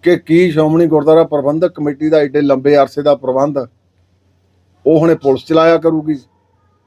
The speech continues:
ਸਾਡੇ ਤਾਂ ਰੋਜ਼ ਦੇ ਦਸ ਦਸ, ਵੀਹ ਵੀਹ ਕੇਸ ਹੁੰਦੇ ਆ ਘਪਲਿਆਂ ਦੇ।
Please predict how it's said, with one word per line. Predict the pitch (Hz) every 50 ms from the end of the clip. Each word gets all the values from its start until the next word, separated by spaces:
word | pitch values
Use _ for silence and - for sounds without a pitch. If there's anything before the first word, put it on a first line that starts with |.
| _ _ -
ਸਾਡੇ | - - 135 143 147 165
ਤਾਂ | 165 165
ਰੋਜ਼ | 156 139 131 143 151 151
ਦੇ | 143 165
ਦਸ | 151 131 143 135 127 131
ਦਸ, | 156 156 147
ਵੀਹ | 139 143 151 160
ਵੀਹ | 170 190 180
ਕੇਸ | - 156 151 151 - 139
ਹੁੰਦੇ | 143 139 143 147 151
ਆ | 143
ਘਪਲਿਆਂ | - 151 139 127 123 123 123 123
ਦੇ। | 131 120